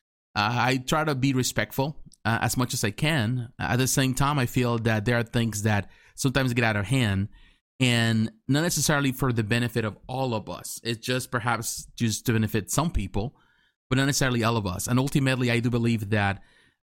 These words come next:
uh, there are things that they, they, they need to be said, and a lot of people are afraid, particularly in this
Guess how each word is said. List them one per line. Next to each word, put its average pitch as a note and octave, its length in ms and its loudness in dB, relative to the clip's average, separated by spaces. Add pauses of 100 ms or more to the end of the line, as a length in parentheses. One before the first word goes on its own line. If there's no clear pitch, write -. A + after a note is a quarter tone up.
(160)
uh, G#2 200 2
there C3+ 180 2
are D#3 60 0
things D3+ 340 0
that A#2 320 0
they, A#2 240 2
they, A2+ 140 2
they A2+ 260 0
need C#3 300 2
to D3 100 0
be B2+ 440 0
said, G#2 540 -4 (100)
and A2 720 0 (140)
a G#2+ 40 -2
lot A#2 120 2
of B2 60 -4
people C3+ 200 -2
are B2 100 0
afraid, D3 360 -2
particularly D#3+ 320 0
in B2+ 80 0
this B2+ 400 -2